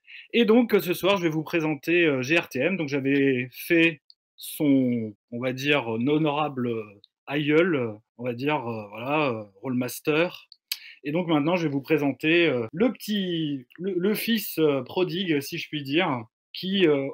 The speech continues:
à la base, devait être une version simplifiée de Rollmaster, justement, pour pouvoir jouer dans la, la, la fameux-, les fameuses terres du milieu.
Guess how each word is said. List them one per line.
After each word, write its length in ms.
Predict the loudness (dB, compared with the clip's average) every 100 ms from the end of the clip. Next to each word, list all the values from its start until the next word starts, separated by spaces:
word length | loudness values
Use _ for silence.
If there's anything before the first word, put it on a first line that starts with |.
| -2
à 80 |
la 80 | 0
base, 300 | 4 2 2
devait 240 | 0 0 0
être 220 | -2 -2
une 80 | 0
version 340 | 0 -2 -8
simplifiée 800 | -6 -4 -4 -4 -8 -6 2 2
de 60 | 4
Rollmaster, 500 | 2 0 -2 -2 -4
justement, 500 | -4 -8 -6 -6 -8 -10
pour 380 | -2 0 0 -4 _
pouvoir 320 | -6 -2 -2
jouer 320 | -2 -2 -2 2
dans 240 | 2 2 -2 _ _
la, 180 | -4 -4 -4
la, 220 | -2 0 0
la 200 | -2 -4
fameux-, 520 | -2 -4 0 2 2
les 120 | 2 0
fameuses 380 | 0 -2 -4
terres 160 | -2 -4
du 140 | -2
milieu. 340 | -2 -2 -4